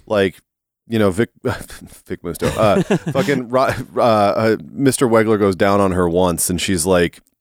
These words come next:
Speaker 1: you know, she's ma-, she manages very skillfully to manipulate him into going and, and, and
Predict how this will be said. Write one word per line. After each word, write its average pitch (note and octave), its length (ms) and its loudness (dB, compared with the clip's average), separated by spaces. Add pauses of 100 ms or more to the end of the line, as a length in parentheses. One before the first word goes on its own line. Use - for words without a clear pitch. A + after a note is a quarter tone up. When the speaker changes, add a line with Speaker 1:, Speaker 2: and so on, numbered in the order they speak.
(140)
Speaker 1:
you A2+ 100 -2
know, F2 240 2
she's G2+ 320 -4
ma-, A#2 260 0
she - 180 -4
manages C#3 460 2
very G#2+ 200 0
skillfully C3 480 0
to F2+ 80 2
manipulate G2 600 0
him E2+ 260 -2 (380)
into G#2+ 180 -2
going G2+ 400 2
and, F2+ 260 -2
and, F2+ 340 -2
and E2+ 300 -2